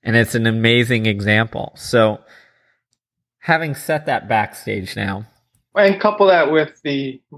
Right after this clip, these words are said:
Speaker 2: very recent Finding Ma-, Mastery podcast with
Speaker 1: Yep.
Speaker 2: Anders Eckers-, or Ericsson,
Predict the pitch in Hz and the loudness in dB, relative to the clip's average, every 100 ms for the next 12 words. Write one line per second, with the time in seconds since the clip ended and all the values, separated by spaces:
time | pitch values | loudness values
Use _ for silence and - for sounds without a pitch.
0 | - 165 147 156 151 143 147 147 139 - | -20 -8 0 2 4 2 0 -4 -4 0
1 | 139 135 131 135 - 147 147 143 - 131 | 0 0 0 -2 -4 0 2 2 0 -4
2 | 117 147 143 - 131 120 - - 120 117 | 0 2 2 0 -4 -4 -8 -4 -2 -2
3 | _ _ 147 147 139 135 131 - - _ | _ _ 0 2 4 2 2 -2 -8 _
4 | 147 139 131 - 147 131 127 - 165 151 | -4 -4 -6 -6 -4 -4 -6 0 2 2
5 | - 151 - | 0 -10 -12